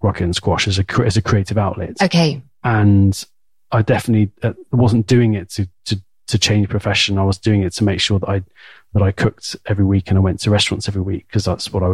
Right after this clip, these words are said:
Speaker 1: enjoyed doing, and I wasn't doing it. And being slightly O C D, I needed that, that thing to make, make that happen.
Speaker 2: <laughs>
Speaker 1: Um,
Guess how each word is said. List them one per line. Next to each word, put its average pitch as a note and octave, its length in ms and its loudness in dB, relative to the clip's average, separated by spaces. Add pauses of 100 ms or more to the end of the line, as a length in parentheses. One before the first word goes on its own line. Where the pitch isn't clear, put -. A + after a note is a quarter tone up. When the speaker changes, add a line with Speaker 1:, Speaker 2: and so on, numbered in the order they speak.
Speaker 1:
enjoyed F#2+ 380 2
doing, G2 280 2
and F2+ 80 -4
I F#2 40 -2
wasn't F#2 280 -2
doing F#2+ 240 0
it. F2 220 -6
And G2 220 0 (420)
being F2+ 180 2
slightly G2 300 -2
O F#2+ 60 2
C - 160 -4
D, F#2+ 200 0
I F#2 80 4
needed F#2 280 2
that, - 220 -4 (500)
that - 160 -6
thing G2 140 0
to - 140 0
make, - 280 -6
make G2 180 2
that F#2 120 -2
happen. F#2+ 440 0 (100)
Speaker 2:
<laughs> - 80 -4
Speaker 1:
Um, A2 520 2